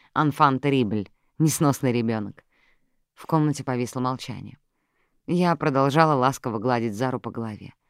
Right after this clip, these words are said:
Так продолжалось довольно долго. В какой-то момент мне даже показалось, что она задремала. Но девочка вдруг резко вскинула голову. "Придумала!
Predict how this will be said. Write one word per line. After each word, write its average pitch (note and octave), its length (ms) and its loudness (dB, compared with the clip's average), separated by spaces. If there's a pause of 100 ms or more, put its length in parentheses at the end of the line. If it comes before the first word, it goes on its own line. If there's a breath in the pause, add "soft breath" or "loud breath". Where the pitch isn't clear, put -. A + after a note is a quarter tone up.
(500)
Так C#3+ 240 0
продолжалось C3 640 -2
довольно B2+ 420 -2
долго. B2+ 460 -4 (600)
В - 100 -20
какой-то F3+ 340 0
момент F3 480 4
мне C#3 180 -2
даже C#3 220 -2
показалось, C3+ 540 -2
что - 160 -4
она B2 180 -2
задремала. A#2 600 -6 (840)
Но D3 160 2
девочка C3+ 400 -2
вдруг A#2 260 -4
резко C3+ 300 -6
вскинула A2+ 420 -8
голову. G#2 420 -12 (640)
"Придумала! F#3+ 680 8